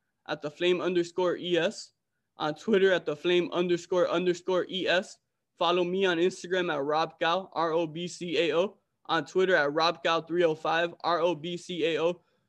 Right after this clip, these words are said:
three zero five. Once again, let me tell you guys about Goalie, the world's first apple cider vinegar gummies. Like I said earlier, they're a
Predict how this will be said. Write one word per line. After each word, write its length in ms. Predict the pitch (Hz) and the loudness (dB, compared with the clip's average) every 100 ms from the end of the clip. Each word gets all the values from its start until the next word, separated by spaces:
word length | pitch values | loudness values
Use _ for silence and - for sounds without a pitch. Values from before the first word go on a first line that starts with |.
| _ - | _ -6
three 220 | 190 180 | -4 -2
zero 280 | 180 180 156 | 2 2 2
five. 460 | 170 165 175 165 _ _ _ _ _ _ _ _ - | 0 2 0 -2 _ _ _ _ _ _ _ _ -4
Once 280 | 165 180 180 | -2 0 -2
again, 440 | 170 190 202 190 - | 2 2 2 -6 -8
let 100 | 160 | -6
me 120 | 175 | -4
tell 180 | 180 180 | 2 2
you 80 | 180 | 4
guys 240 | 180 165 | 2 2
about 320 | 165 165 143 | -2 -4 -2
Goalie, 460 | 156 190 196 208 202 _ _ - | 2 4 4 -2 -10 _ _ -8
the 100 | 139 | -2
world's 340 | 143 175 175 | 4 6 4
first 300 | - 180 170 - | 0 -4 -4 -2
apple 260 | 170 175 | -2 -2
cider 320 | 165 175 175 156 | 0 2 2 0
vinegar 440 | 170 185 160 151 | 0 0 0 -2
gummies. 540 | 156 165 175 160 - _ _ _ _ _ _ - | 0 0 0 -2 -6 _ _ _ _ _ _ -4
Like 140 | 170 | -2
I 100 | 160 | -2
said 240 | - 202 165 | 2 4 4
earlier, 500 | 175 185 180 175 170 _ _ _ | 2 2 2 2 0 _ _ _
they're 240 | 151 170 160 | 4 6 6
a 180 | 143 | 2